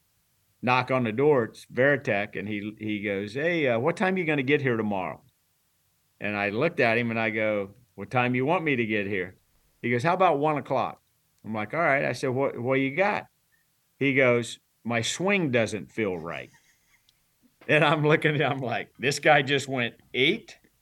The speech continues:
for ten on the weekend." <laughs> First pitch he sees, he hits a home run. So I knew when, when he had that type of attitude, he knew himself well, that he wasn't satisfied with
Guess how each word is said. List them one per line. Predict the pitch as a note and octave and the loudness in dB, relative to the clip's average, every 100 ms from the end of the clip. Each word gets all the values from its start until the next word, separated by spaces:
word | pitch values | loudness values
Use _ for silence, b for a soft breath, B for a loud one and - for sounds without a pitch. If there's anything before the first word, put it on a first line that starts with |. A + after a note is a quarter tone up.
| _ | _
for | C#3 C3 | -2 -2
ten | C3 G#3 G3 C#3+ B2 | -2 2 2 2 2
on | C3 | 0
the | B2 | 0
weekend." | B2+ D#3+ D#3+ A#2+ - D3 C#3+ - | 0 -2 -2 -10 -6 -4 -4 -2
<laughs> | F3+ F3+ B B - | -2 -2 B B 4
First | G#3 G3+ | 4 6
pitch | G3 G3+ E3 | 4 4 2
he | D3 | -2
sees, | F3 F3 D3 | 0 0 2
he | C#3+ | 2
hits | D3+ | 2
a | C#3+ C3+ | 2 0
home | C#3 C#3 | 0 -2
run. | B2+ G#2+ A#2 B - | -2 -2 -6 B -6
So | C3+ A2+ | 0 4
I | D3+ G3+ | 4 4
knew | F#3 G3+ G3 D#3 C#3 C3+ C3 _ _ | 4 8 8 6 0 -4 -12 _ _
when, | - A#2 A#2 A#2 _ - | -6 -4 -4 -6 _ -14
when | A2+ A#2+ A2+ | -6 -2 -2
he | A2+ C3 D3 D#3+ | -2 0 2 4
had | D#3 C3 A2+ | 4 2 2
that | B2 D3 D3 | 0 0 0
type | D#3 D3 D3 | 0 0 0
of | B2+ A#2 | -4 0
attitude, | C3 C3+ A#2 B2 G#2+ G2+ | 0 0 -4 -6 -6 -6
he | G#2+ | -6
knew | G#2 A#2+ C3+ | -4 -2 -2
himself | C#3+ C#3 C3+ C3 B2+ | -4 0 2 2 0
well, | B2+ B2+ A2 F#2+ G2 - - _ _ _ _ _ _ _ - | 2 4 4 0 -6 -14 -20 _ _ _ _ _ _ _ -6
that | A2 G#2 A2 | -2 0 0
he | C#3+ | 0
wasn't | C#3+ C#3 B2 A#2 | 2 2 0 -6
satisfied | - C#3 C3 C3 - B2 A2 G#2 | 0 2 2 -2 -4 -2 -2 -2
with | G#2 | -6